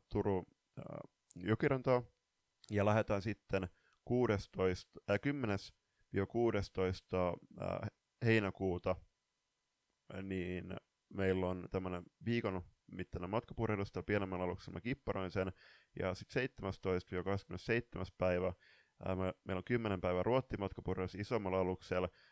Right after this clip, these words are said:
Ja sit kahdeskymmeneskahdeksas päivä mä lähden, ää, Pohjois-Ruottiin kalastamaan viikoksi. Mä tuun sieltä viides elokuuta, ää, ja kuudes elokuuta päättyy loma. Ää, eli tää kalastusreissu, niin me mennään Kilpisjärvelle, lennetään helikopteri Ruotsin erämaahan kalastamaan ja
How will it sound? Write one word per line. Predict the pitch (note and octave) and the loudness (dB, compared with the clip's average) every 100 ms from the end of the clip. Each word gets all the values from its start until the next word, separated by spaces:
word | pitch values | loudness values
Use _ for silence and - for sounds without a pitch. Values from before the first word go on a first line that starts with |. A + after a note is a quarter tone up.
| _ - | _ -2
Ja | G2 | 0
sit | G2 | 0
kahdeskymmeneskahdeksas | - A#2 B2 G#2 F#2+ - A2+ A2+ - G2+ | 0 0 0 -2 -4 0 2 2 0 -6
päivä | - F#2+ | 0 2
mä | F2+ F#2+ | 2 0
lähden, | F#2+ F#2 F2+ - _ _ - F#2+ | 2 2 0 -10 _ _ -10 -4
ää, | F#2 | 0
Pohjois-Ruottiin | B2 B2 A2+ - G2 - F#2+ | 4 4 4 2 -2 -2 -6
kalastamaan | A2+ A#2+ A#2+ - F#2 F#2 | 2 4 4 0 -2 0
viikoksi. | G#2 A2 G2+ - | 4 2 2 -4
Mä | F#2+ | -4
tuun | F#2+ | 0
sieltä | A2 G#2+ | 2 0
viides | A2+ G#2+ G2 - - - - | 0 0 0 -2 -12 -18 -10
elokuuta, | F#2+ A2+ G#2+ G2+ G2 F#2 F#2+ - - - _ - | 0 2 2 2 0 2 0 -2 -8 -20 _ -4
ää, | F#2+ | -2
ja | F#2+ - - - | -2 -4 -14 -6
kuudes | A2 G#2+ G2+ | 2 2 2
elokuuta | F#2+ F2 F2+ - | 0 -2 -4 -2
päättyy | F#2 - F#2 | -2 -2 2
loma. | F#2+ G2 G2 F#2+ - _ - - | 6 6 6 2 0 _ -12 -6
Ää, | G2 F#2 F#2 F2+ | 0 2 2 2
eli | G2+ G2 G2 | 2 4 4
tää | - A2 G#2 G2+ - _ _ _ | 6 6 8 6 -2 _ _ _
kalastusreissu, | A#2 A#2+ A#2 - G2+ F#2+ - | 4 4 4 0 0 0 -2
niin | F#2 | -2
me | F#2+ - _ | -2 -2 _
mennään | G2 F#2+ | -6 -4
Kilpisjärvelle, | A2+ B2+ G#2 F#2+ F#2+ F#2 F#2+ | -2 -4 -4 -4 -2 0 2
lennetään | F#2+ G2 F#2+ | 0 0 0
helikopteri | G#2+ G#2+ F#2+ - F2+ F2 | 2 2 0 -4 -6 -2
Ruotsin | G2+ G2+ - | -2 -2 0
erämaahan | G2 F#2 F2+ F2 | 0 0 -2 -4
kalastamaan | G2 F#2+ F#2 - F#2 F2+ | 0 2 0 -4 -4 -2
ja | F2+ | 0